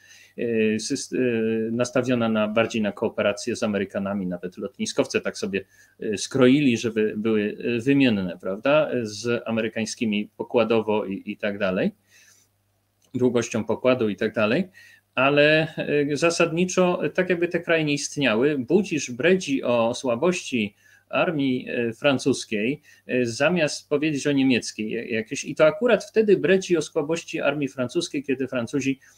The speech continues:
e, mają nam uszczelnić system, e, satelitarno-wywiadowczy. Akurat wtedy.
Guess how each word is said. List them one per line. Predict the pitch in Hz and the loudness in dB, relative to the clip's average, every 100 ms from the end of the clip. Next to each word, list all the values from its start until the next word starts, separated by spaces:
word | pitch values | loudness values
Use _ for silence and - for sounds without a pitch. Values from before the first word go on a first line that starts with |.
| _ _ | _ _
e, | - 127 127 123 | -6 -2 0 2
mają | 135 151 139 | 2 4 4
nam | 131 127 135 | 2 0 0
uszczelnić | 127 - 147 135 123 | -4 0 0 2 0
system, | - 143 - 139 127 | -2 -4 -2 -2 -2
e, | - 127 123 | -2 -4 -4
satelitarno-wywiadowczy. | 120 127 131 123 117 127 120 113 110 113 117 120 117 - - - | -4 -6 -4 -4 2 2 2 -2 -4 -2 0 2 2 0 -14 -12
Akurat | 104 - 147 - | -6 2 2 2
wtedy. | - - 87 | -2 0 0